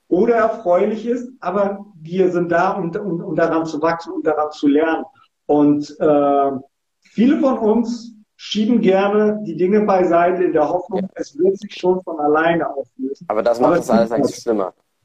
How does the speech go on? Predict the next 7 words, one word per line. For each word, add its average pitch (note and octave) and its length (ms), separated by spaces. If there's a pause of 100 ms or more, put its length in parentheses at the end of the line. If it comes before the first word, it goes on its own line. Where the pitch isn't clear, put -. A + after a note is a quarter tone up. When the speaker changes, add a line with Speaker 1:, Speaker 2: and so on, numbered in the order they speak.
(180)
Speaker 2:
Mhm. G2+ 260 (200)
Speaker 1:
Richtig. D#3+ 640 (600)
Genau. - 520 (420)
Ähm, D3+ 1040 (540)
äh, C#3 220
wie F#3+ 100
es G3 160